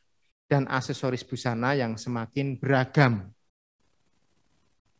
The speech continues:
Jika kita lihat di batik semen Rama, batik pola klasik, eh,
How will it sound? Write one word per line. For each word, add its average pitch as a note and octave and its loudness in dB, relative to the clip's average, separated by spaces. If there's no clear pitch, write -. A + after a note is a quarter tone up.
Jika A3+ 8
kita F#3 8
lihat B2+ 6
di B2 2
batik B2 0
semen D3 4
Rama, B2+ 0
batik F#3+ 4
pola F#3 6
klasik, F3+ 0
eh, D3+ 0